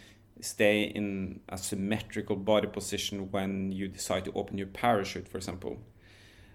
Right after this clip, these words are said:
And, uh, a lot of these suits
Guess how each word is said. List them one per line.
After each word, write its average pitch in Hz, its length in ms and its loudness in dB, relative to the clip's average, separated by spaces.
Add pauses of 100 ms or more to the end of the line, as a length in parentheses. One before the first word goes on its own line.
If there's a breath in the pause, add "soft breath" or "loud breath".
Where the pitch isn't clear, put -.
(140 loud breath)
And, 98 500 2
uh, 98 400 4
a 95 60 6
lot 110 320 8
of 107 120 2
these 104 200 2
suits 98 600 -2